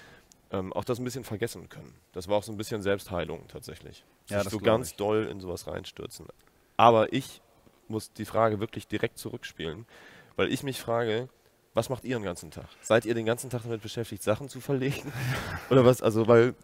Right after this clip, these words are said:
Speaker 1: ihr seid ja nun mal eine Booking-Agentur und wenn's nichts zu booken oder Veranstalter und wenn's halt nichts
Speaker 2: Ja.
Speaker 1: zu booken gibt, was macht man denn da so?
Speaker 2: Das ist sehr vielschichtig und sehr unterschiedlich über die verschiedenen Bereiche der Firma.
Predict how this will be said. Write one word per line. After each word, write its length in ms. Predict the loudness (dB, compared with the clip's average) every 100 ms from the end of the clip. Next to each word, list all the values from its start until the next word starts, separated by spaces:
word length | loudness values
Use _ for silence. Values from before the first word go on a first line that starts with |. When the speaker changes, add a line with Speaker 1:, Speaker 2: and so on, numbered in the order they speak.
| -2
Speaker 1:
ihr 140 | 6
seid 160 | 6 6
ja 60 | 4
nun 80 |
mal 60 | 2
eine 100 | 2
Booking-Agentur 760 | 0 -2 0 0 -2 -4 -2 0
und 100 | 0
wenn's 160 | -4
nichts 180 | -4 -6
zu 100 | -6
booken 300 | -4 -4 -4
oder 240 | 0 2 2
Veranstalter 640 | 0 -2 0 0 0 -2
und 120 | -6
wenn's 160 | -6 -2
halt 160 | -4 -4
nichts 160 | -4
Speaker 2:
Ja. 60 | -4
Speaker 1:
zu 40 |
booken 300 | -4 -6 -8
gibt, 120 | -6
was 140 | -4 -2
macht 260 | -2 -2
man 120 | 0 2 4
denn 100 | 2 6
da 100 | 4
so? 240 | 4 0 -4 -2
Speaker 2:
Das 300 | -2 -2 -6 -6
ist 400 | -6 -6 -12 -12
sehr 240 | -6 -6
vielschichtig 680 | -4 -4 -4 -6 -10 -10 -10
und 100 | -8
sehr 200 | -4 -4
unterschiedlich 840 | -4 -4 -6 -6 -10 -8 -8 -8
über 140 | -10 -10
die 100 | -8
verschiedenen 440 | -10 -10 -10 -10
Bereiche 360 | -8 -6 -8 -8
der 100 | -10
Firma. 460 | -8 -10 -8 -10